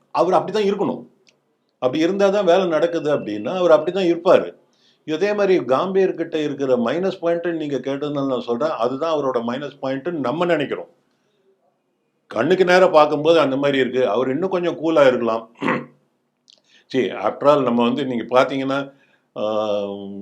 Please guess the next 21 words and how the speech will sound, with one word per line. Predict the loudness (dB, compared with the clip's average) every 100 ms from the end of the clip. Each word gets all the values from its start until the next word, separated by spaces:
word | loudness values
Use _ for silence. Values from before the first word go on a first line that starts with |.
| -14 -14 -12 -14 -14 -12 -10 -10 -12 _
ராகுல் | -2 2 2
டிராவிட் | 4 2 0
மட்டும் | 0 -2 0
என்ன | -2 -2
விழுந்து | -2 -2 -2
விழுந்து | -2 -4
சிரிச்சிட்டு | -4 -6 -4 -4 -4
கும்மி | -4 -2 0
அடிச்சு | 0 0 -2
கும்மா-, | 0 0 -2
கும்மாளம் | -2 -2 -2
போட்டா | -4 -4 -4
இருந்தாரு, | -2 -2 -2 -4 -12 _
அவரும் | -2 0 2
சீரியஸா | 0 0 0 0 0
தான் | 0
உட்கார்ந்துட்டு | 0 -2 -4
இருந்தாரு. | -8 -10 -6 -6 -4
ரவி | -2 -2
சாஸ்திரி | 0 -2 -2 -8
என்ன, | -8 -10